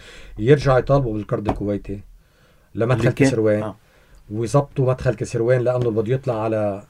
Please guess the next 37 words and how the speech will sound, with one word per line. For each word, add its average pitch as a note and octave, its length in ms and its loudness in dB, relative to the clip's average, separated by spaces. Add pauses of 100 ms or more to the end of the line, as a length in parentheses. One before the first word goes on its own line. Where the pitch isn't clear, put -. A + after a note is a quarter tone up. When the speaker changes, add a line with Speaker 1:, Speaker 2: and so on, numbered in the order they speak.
(160)
Speaker 1:
يصيف B2 520 0
بالصيف A#2+ 460 0
بده A2 240 -6
يقعد B2+ 240 -2
ساعة C3 240 2
على A2+ 140 -4
الطريق B2 360 -2
بس - 360 -2
بطلعة A2 420 -4
يسوع G#2 260 -8
الملك G#2 320 -8
بالطلعة، G2+ 480 -8 (360)
واللي C#3 260 6
بده C3 220 2
ينزل C3+ 300 2
كذلك A#2+ 420 -2
الأمر A#2+ 320 -8 (300)
بده B2+ 240 2
يعتل C#3 320 4
الهم. A#2 360 -4 (260)
هيدا E3 400 6
ما E3+ 120 6
بده F3+ 220 2
شيء، F#3+ 320 2 (440)
هيدا F#3 280 6
بينعمل F3 480 4
ط-، F3+ 260 -2 (100)
بينعمل E3 360 4
طريق F3+ 280 6
بديل E3 360 6
من D#3+ 100 6
ورا، D#3 260 8
وموجود D#3+ 460 4
التخطيط D#3+ 580 2
وموجود D#3 340 4
كل E3 180 4
شيء، D#3 320 2